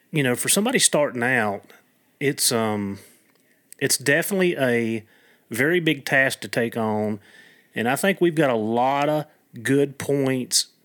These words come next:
and good, um, information that you people that are, the people that are trying to start hound hunting, this is gonna be a great, great, great listen for you guys. So I've got B B with me,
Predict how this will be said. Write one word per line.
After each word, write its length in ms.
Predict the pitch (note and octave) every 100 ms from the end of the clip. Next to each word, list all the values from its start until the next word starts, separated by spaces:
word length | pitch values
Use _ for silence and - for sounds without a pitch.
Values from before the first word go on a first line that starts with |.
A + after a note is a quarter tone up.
| _ -
and 280 | B2+ A2+ G#2
good, 480 | B2 C3+ C3 B2 A#2
um, 320 | A2 G#2+ A#2+
information 920 | C#3+ - C#3+ C3 B2+ - B2 A2+ A#2 - _ _ -
that 480 | A2+ G#2+ G#2+ G#2 - _ _ - - _ -
you 160 | B2+
people 380 | A#2 D#3 D#3+ E3+
that 140 | C3+ A#2+
are, 160 | A#2 -
the 140 | B2
people 320 | G#2+ D3 D3 D3
that 80 |
are 80 | B2
trying 280 | A#2 C#3+ C#3
to 60 | A#2+
start 420 | - C#3 C#3 - - -
hound 280 | D3 C#3+
hunting, 460 | B2 G#2+ G#2 G2+ G2+ - _ _ _ _ _ _
this 200 | C#3 -
is 100 | D3+
gonna 180 | D3+ D3
be 160 | B2+
a 60 | A2+
great, 440 | G#2 A2+ B2 B2
great, 380 | C3 A2+ A2 A2
great 420 | - A2 G#2+ G#2 - -
listen 320 | B2 A#2+ G2+
for 100 | F#2+
you 120 | F#2+
guys. 480 | - F2+ F#2+ G2+ - - _ _ -
So 280 | A#2+ G#2+ G#2 - - - - - - - -
I've 100 | B2+
got 180 | D#3+ C#3+
B 140 | E3
B 180 | F3 F3
with 240 | E3 E3+ G3+
me, 220 | G3+